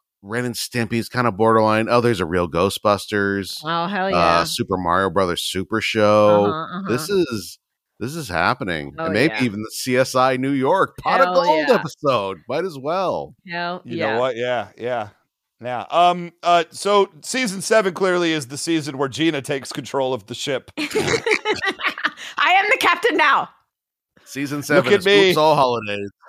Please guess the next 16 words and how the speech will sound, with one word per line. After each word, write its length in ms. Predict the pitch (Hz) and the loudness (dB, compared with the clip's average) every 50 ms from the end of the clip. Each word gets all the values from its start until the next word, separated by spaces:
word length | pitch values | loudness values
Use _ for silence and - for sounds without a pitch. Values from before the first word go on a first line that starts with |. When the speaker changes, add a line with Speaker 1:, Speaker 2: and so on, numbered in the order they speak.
| - - _ _ - - - - - | -20 -20 _ _ -20 -20 -16 -8 -2
Speaker 3:
Oops 360 | 208 247 254 208 156 - - 165 | 0 0 0 0 -2 -10 -10 -10
<laughs> 120 | 180 147 | -6 -2
All 220 | 190 190 185 - - | 0 0 0 0 -2
Holidays. 760 | 185 - - - 190 - _ - - 170 165 _ - - _ _ _ - | -6 -4 -4 -4 -6 -6 _ -10 -12 -12 -12 _ -18 -20 _ _ _ -14
I'll 100 | - 196 | -14 -10
be 160 | 196 185 180 | -6 -2 0
honest, 440 | 180 185 185 185 185 180 - - _ _ - - _ - | 0 0 0 0 -2 -6 -8 -14 _ _ -20 -10 _ 0
not 160 | 214 214 214 | 0 2 2
the 80 | 196 | 0
worst 320 | 175 151 180 180 170 - - | 0 0 0 0 0 -2 -2
idea 340 | 147 131 - - 139 135 120 | -4 -4 -6 -10 -14 -14 -12
we've 280 | 120 120 117 131 113 - - | -12 -12 -12 -12 -12 -10 -10
had. 320 | 117 139 - - 151 - _ _ - - _ - - - - 1077 1077 1077 1077 1077 1077 1077 1077 - - - 1077 1077 _ - 679 740 _ _ _ _ _ _ _ _ _ - | -10 -8 -8 -8 -12 -12 _ _ -20 -12 _ -6 -6 -6 -8 -12 -10 -8 -8 -8 -8 -8 -14 -14 -14 -16 -18 -18 _ -20 -20 -20 _ _ _ _ _ _ _ _ _ -12
<laughs> 80 | - - - - 214 - - - 196 - _ - 190 | -12 -8 -4 -4 -4 -4 -4 -6 -8 -8 _ -14 -6
I 120 | - - 165 | -2 -2 0
was 320 | 165 165 147 - 165 - | 0 -2 -4 -8 -14 -16